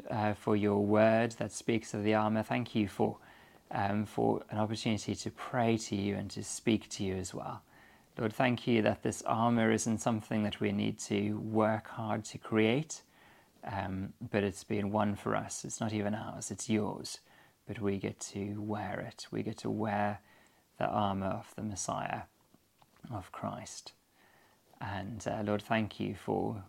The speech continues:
your love poured out for us on the cross that made that possible. And so today, Lord, we choose to put you on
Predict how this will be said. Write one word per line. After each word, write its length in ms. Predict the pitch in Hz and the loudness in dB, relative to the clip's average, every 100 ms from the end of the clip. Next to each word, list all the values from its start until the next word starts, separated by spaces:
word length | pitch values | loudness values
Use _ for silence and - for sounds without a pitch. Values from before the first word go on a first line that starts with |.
| _ _ _ _ _ - | _ _ _ _ _ -8
your 180 | 110 104 | -2 2
love 480 | 104 104 104 101 - | 6 6 6 4 0
poured 180 | 107 101 | -2 0
out 160 | 104 110 | 0 -2
for 140 | 113 | -6
us 240 | 107 - | -6 -8
on 140 | 117 104 | -8 -6
the 60 | |
cross 380 | 107 - 110 - | -4 0 0 -2
that 200 | - 110 | -8 -6
made 260 | 101 101 107 | -6 -8 -8
that 240 | 101 - - | -10 -10 -12
possible. 540 | 117 - 139 - 120 _ _ - - _ _ - | -12 -10 -10 -10 -10 _ _ -20 -20 _ _ -10
And 220 | 110 104 | -6 -2
so 260 | - 110 101 | 2 4 2
today, 400 | 117 120 117 110 | 4 8 8 8
Lord, 220 | 110 107 | 6 4
we 120 | 104 | 0
choose 400 | - - 113 104 | 0 2 2 2
to 120 | - | -4
put 440 | 101 - 117 - - | -8 -2 -2 -2 0
you 380 | 107 104 101 - | 2 4 2 0
on 440 | 104 95 95 107 | -2 -4 -6 -10